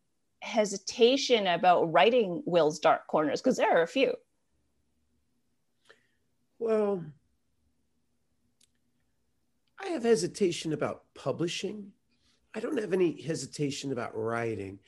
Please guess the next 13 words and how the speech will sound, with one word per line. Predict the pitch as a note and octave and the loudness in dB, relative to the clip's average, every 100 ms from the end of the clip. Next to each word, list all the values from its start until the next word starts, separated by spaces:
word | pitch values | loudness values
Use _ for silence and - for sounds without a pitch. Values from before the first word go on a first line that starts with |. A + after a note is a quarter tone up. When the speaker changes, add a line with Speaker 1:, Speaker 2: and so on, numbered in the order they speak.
| _ _ - | _ _ -4
Speaker 2:
I | |
love | G#3 G3 F#3+ C#3+ | 2 6 6 4
writing. | C3+ B2 A2 G#2 G#2 G#2+ - _ _ _ _ _ _ | -2 -2 -2 -2 -6 -8 -14 _ _ _ _ _ _
And | D#3+ D3 | -4 0
I, | D3+ D3+ D#3 _ _ _ _ _ _ _ _ _ _ _ _ _ _ _ _ _ _ | 0 0 -4 _ _ _ _ _ _ _ _ _ _ _ _ _ _ _ _ _ _
I | C3+ C#3+ | -8 -8
feel | - F3+ F3+ D#3 C#3+ B2 - - | -8 -2 2 4 4 2 -4 -6
when | B2+ C#3 | -2 0
I | C#3+ | 0
really | C#3 D3+ E3+ D#3 C#3+ | -2 0 0 0 0
like | B2 C3 C#3+ C#3+ | 0 0 -2 -4
a | C3+ | -8
book | G#2+ A2 G#2+ - | -6 -6 -6 -10